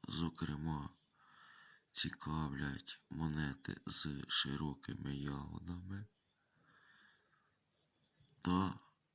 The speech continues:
чотирьохягідники. Всім дякую за увагу.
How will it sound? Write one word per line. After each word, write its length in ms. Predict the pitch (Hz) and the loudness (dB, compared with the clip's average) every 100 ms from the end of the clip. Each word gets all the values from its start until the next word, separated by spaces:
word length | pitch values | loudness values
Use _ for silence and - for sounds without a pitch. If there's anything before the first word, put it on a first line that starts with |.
| - | -10
чотирьохягідники. 2000 | - 76 - 85 87 92 92 - - - 76 78 69 69 69 67 69 67 - 71 67 - _ _ _ _ _ _ _ _ - - - - - - - _ _ _ _ _ _ _ _ _ _ - | -6 -4 0 2 4 2 2 -6 -12 -6 0 0 0 -4 -4 -4 -4 -6 -4 -4 -4 -6 _ _ _ _ _ _ _ _ -20 -20 -20 -20 -20 -20 -20 _ _ _ _ _ _ _ _ _ _ -2
Всім 380 | - 87 78 76 | 2 2 2 2
дякую 560 | 78 67 67 67 67 | 2 0 -2 -2 -2
за 120 | 67 | 0
увагу. 880 | 76 71 64 62 64 65 73 90 107 | 0 -2 -4 -4 -4 -6 -4 -4 -6